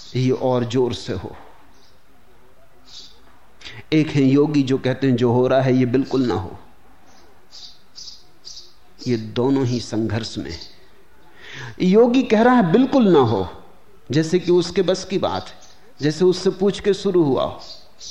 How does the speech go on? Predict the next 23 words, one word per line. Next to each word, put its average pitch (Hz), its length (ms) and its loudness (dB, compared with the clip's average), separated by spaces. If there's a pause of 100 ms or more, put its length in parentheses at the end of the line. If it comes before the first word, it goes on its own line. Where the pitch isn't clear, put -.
(1400)
जैसे 185 260 2
उसके 185 280 4
हाथ 185 300 4
में। 135 200 2 (1000)
भोगी 226 400 4
कह 254 200 4
रहा 254 120 6
है 220 100 6
और 247 380 8
जोर 208 240 6
से 170 180 0
हो, 120 280 -2 (200)
और 190 380 2
ज्यादा 175 280 2
हो, 139 220 0
सौ 156 200 -2
साल 190 260 0
जीता 190 240 -2
हूं, 175 160 4
दो 175 140 2
सौ 175 140 -4
साल 127 280 -4
जीऊं, 110 300 -4